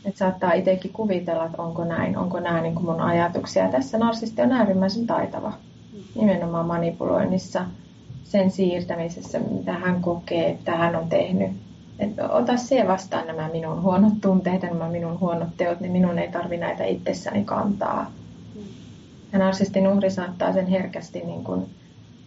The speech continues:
Speaker 1: tehdäkin, että on tämmönen vuo-, su-, vuorovaikutussuhde, missä niin kuin on hyvin niin kuin kierro toimintamalli.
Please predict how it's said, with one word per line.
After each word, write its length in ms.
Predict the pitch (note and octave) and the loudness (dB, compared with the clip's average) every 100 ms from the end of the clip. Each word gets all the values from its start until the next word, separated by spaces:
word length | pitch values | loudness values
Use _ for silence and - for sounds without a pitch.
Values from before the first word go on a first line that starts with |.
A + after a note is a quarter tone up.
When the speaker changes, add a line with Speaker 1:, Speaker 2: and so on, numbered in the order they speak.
| - | -4
Speaker 1:
tehdäkin, 680 | F3 F3+ F3 - F#3 E3+ | -2 -2 -4 -4 -6 -4
että 260 | F3 E3+ E3+ | -6 -6 -4
on 80 | E3+ | -2
tämmönen 600 | F3 E3+ E3+ F3 F3 - - - - - - - - - - - - - - - - - - | -2 -2 -2 -4 -6 -6 -10 -20 -20 -20 -20 -20 -20 -20 -20 -20 -18 -18 -18 -18 -20 -18 -2
vuo-, 460 | F#3+ F3+ G3 G#3 G#3+ | 0 0 -2 -2 0
su-, 300 | G#3 - G#3+ | -2 -2 2
vuorovaikutussuhde, 1080 | G#3 G3 F#3+ F#3+ F#3+ G3 G3 - A#3+ A#3 F#3+ | 6 6 6 4 0 -6 -8 -2 0 2 2
missä 340 | F3 F3 - | -2 -10 -12
niin 240 | E3+ E3+ E3+ | -10 -10 -10
kuin 260 | F3 E3+ F3 - - - - - - - - - - - - | -8 -8 -10 -14 -20 -20 -20 -20 -20 -20 -20 -20 -20 -20 -8
on 240 | F#3 F#3 | -2 2
hyvin 300 | G#3 F#3 E3+ | 4 2 0
niin 140 | E3+ | -6
kuin 160 | - E3+ | -8 -10
kierro 500 | F3+ E3+ E3+ - - - - - - - - - | -4 -2 -2 -2 -6 -12 -20 -20 -20 -20 -18 0
toimintamalli. 1000 | F#3+ F3 E3+ E3+ F3+ E3+ F3 F3+ G3 G3+ | 2 2 -2 -4 -6 -6 -10 -6 -4 -4